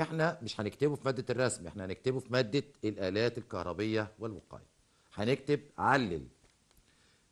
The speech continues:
يجب الحد من تيار بدء الحركة المحرك الاستنتاجي الثلاثي الأول، سواء قفص سنجاب أو عضو داير ملفوف. الاتنين لابد إن إحنا نشرح فيهم. أولا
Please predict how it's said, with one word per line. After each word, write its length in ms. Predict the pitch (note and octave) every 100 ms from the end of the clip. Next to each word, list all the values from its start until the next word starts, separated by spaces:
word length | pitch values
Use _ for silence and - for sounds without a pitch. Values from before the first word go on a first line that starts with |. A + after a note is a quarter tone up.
| _ _ _ _ _
يجب 300 | A2 C#3+ E3
الحد 360 | C#3+ C#3 F3 D3
من 200 | D3+ B2
تيار 440 | B2+ B2+ D#3 E3
بدء 260 | B2 D3 C3
الحركة 440 | G#2+ D3 D3 C#3
المحرك 440 | G#2 G2 C3 C#3 -
الاستنتاجي 1000 | G#2+ - G2+ - C3 C3+ A#2+ C3+ C3+ G#2
الثلاثي 540 | - F2+ G#2+ A#2+ A#2+
الأول، 240 | A#2+ D#2 B1+ _ _ _ _ _ _ _
سواء 520 | - A2 B2 C#3 - -
قفص 340 | B2 C3 -
سنجاب 520 | C3 B2 C#3 D3 C#3+ -
أو 260 | C3 A2+ A#2
عضو 160 | A#2
داير 460 | G2+ A2+ A2+ A2 -
ملفوف. 420 | A2 G#2+ - - _ -
الاتنين 580 | A#2 A2 - A2+ C#3+ C3+
لابد 320 | F2 A#2 G2+
إن 140 | F#2+
إحنا 320 | A#2+ A2 A#2+ A2+ _ G2+
نشرح 440 | A2 - A2+ G#2+ -
فيهم. 200 | D#2 C#2+ _ _ _ _ _ _ _ _ _ _ _ _ - -
أولا 500 | A2 D#3+ F#3 F#3 E3+